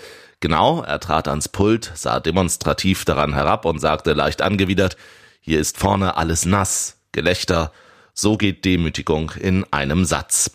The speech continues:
Heute wird der Bayerische Landtag Söder aller Voraussicht nach erneut zum Ministerpräsidenten wählen.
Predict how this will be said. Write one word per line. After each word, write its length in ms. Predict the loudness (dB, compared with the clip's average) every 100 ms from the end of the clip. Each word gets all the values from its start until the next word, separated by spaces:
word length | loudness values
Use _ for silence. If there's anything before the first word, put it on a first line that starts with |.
| _ -20 -18 -18 -20 -6 -2
Heute 260 | 0 2
wird 160 | 2 2
der 60 |
Bayerische 360 | 0 0 0 0
Landtag 440 | 0 0 0 -2
Söder 440 | 0 2 4 2 0
aller 160 | -2
Voraussicht 500 | -2 0 0 0 -2
nach 200 | -2 0
erneut 400 | 0 2 2 0
zum 180 | 0 0
Ministerpräsidenten 880 | 2 0 0 0 0 0 0 0 2
wählen. 300 | 2 4 2